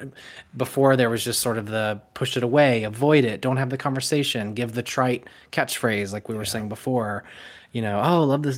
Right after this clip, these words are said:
Speaker 1: you know, love the sinner, hate the sin." You know, there were,
Speaker 2: Mm.
Speaker 1: there were ways that as a straight man I could absolve myself of having to cognitively deal with that dissonance. But now these people that I,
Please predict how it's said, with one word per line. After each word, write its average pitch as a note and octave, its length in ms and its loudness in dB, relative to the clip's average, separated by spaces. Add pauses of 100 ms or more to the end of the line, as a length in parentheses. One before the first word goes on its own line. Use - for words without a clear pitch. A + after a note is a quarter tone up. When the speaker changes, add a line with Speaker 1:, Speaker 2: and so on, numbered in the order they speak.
(140)
Speaker 1:
you C3 80 2
know, G#2+ 120 -4
love C3+ 160 0
the C#3 80 -4
sinner, C#3 280 -2
hate B2+ 180 -4
the B2 60 -8
sin." C3 380 -2
You A2+ 80 -2
know, A2+ 160 -2
there C3 180 2
were, B2 180 2
Speaker 2:
Mm. C#2 280 -10 (120)
Speaker 1:
there C3 120 4
were B2 80 4
ways C3 360 4
that A#2+ 120 2
as A2 140 -2
a G#2+ 40 -8
straight A2+ 220 -4
man A2 160 -4
I G#2 80 -6
could G2+ 300 -6
absolve A#2 500 0
myself A2 440 -2
of G2+ 100 -12
having G2+ 320 -6
to G2 100 -10
cognitively G2+ 800 -6
deal G2+ 200 -10
with F#2+ 120 -12
that - 180 -14
dissonance. D#3+ 600 -2 (280)
But G2+ 100 -2
now B2 600 0 (420)
these A2 200 -8
people B2+ 340 -4
that A2+ 160 -2
I, G#2 320 -2